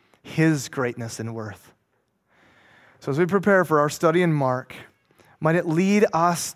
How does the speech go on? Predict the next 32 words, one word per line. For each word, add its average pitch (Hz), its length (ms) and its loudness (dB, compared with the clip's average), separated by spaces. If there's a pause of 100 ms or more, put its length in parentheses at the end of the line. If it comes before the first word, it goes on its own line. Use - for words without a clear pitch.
(120)
to 190 160 -4
a 170 100 0
greater 170 400 2
love 165 400 4
for 156 180 -4
Jesus 139 600 0
this - 260 -12
year. 107 260 -14 (1800)
Might 165 160 2
it 185 120 0
enable 180 380 2
us 165 160 2
to 175 120 0
know 175 360 4
Jesus 165 680 0
better 123 540 -4 (1040)
and 139 140 -8
call 160 420 2
us 135 520 -6 (200)
to 160 140 2
worship 139 520 -2 (160)
him 117 400 -6 (180)
and 117 100 -12
him 117 140 -10
alone. 98 340 -12 (460)
Let's 117 160 -10
pray. - 260 -18 (3500)
Our 147 80 -2
Father 143 280 2
in 135 60 0
heaven, 127 300 -2
we 135 300 -2